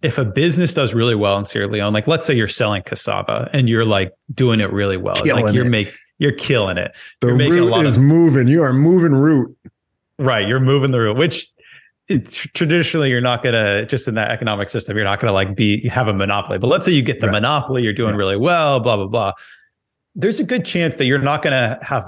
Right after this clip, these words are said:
Speaker 1: much more wealth than the person right next to you because you're giving it away, um, to your family, to your friends, 'cause everyone's seeing, "Oh, you have money. Like, you,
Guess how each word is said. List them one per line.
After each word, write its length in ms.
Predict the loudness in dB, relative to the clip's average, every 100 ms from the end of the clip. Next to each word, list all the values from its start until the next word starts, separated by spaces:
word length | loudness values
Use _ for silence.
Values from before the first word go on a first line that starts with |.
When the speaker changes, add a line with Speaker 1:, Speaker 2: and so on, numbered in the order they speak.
| -2
Speaker 1:
much 340 | 0 0 0
more 200 | 0 0
wealth 400 | 2 2 0 -4 -12
than 680 | -6 -4 -2 -2 -4 -6 -6
the 80 | -8
person 360 | -2 -4 -2
right 160 | -2 0
next 280 | -2 -4 -4
to 60 |
you 60 | -6
because 300 | -6 -4 -2
you're 100 | -2
giving 380 | 0 0 0 0
it 80 | 0
away, 720 | 0 0 0 0 -2 -4 -10 _ _ -6
um, 580 | -2 0 -2 -2 -6 -10 _ _ _ _ _ _ _ -12
to 400 | -4 0 2 2
your 140 | 0 -2
family, 440 | -2 0 0 -2
to 100 | -2
your 100 | -6
friends, 440 | -2 -4 -2 -4
'cause 100 | -6
everyone's 400 | -4 0 0 -2
seeing, 400 | -2 -2 -2 -4 -2
"Oh, 160 | 0
you 180 | 2 2
have 180 | 2 0
money. 240 | -2 -2
Like, 220 | -2 -4 -2
you, 260 | -4 -6